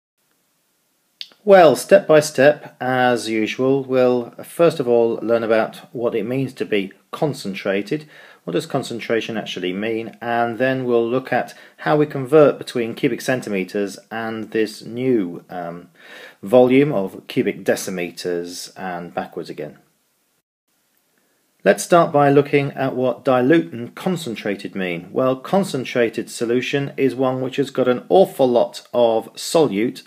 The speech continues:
and not so much solvent in it,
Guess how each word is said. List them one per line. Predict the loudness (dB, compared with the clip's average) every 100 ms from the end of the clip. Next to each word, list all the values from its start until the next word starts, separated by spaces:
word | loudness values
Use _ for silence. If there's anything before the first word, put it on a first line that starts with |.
| -6
and | -4 -2 -2
not | -2 -4 -6
so | -6
much | -2 -2 -4 -10 -8
solvent | 2 6 6 4 -4 -6
in | -8
it, | -8